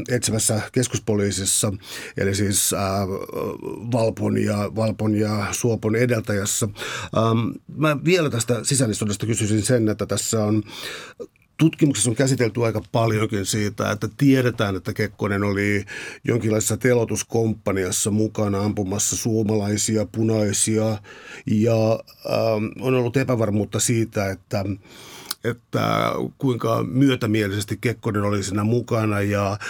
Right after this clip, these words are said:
johtiko hän joukkoa vastentahtoisesti ja niin edelleen. Miten sun aineiston valossa tässä sun kirjassa, tota, ää, miltä näyttää?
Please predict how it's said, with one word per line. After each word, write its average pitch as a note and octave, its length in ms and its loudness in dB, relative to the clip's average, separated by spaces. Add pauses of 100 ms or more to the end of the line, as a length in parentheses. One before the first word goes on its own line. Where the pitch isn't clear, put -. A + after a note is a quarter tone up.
(140)
johtiko A#2+ 580 0
hän G2+ 160 0
joukkoa G#2+ 920 0 (340)
vastentahtoisesti G#2+ 1300 0
ja A2 100 2
niin A#2+ 260 4
edelleen. G#2 540 2 (360)
Miten D3 340 4
sun A#2+ 320 2
aineiston F#2+ 600 -2
valossa G2+ 400 0
tässä - 220 -4
sun F#2+ 180 -4
kirjassa, G#2 500 -2
tota, G#2 460 0 (160)
ää, A2 360 0 (240)
miltä C3+ 680 4
näyttää? G2 800 -2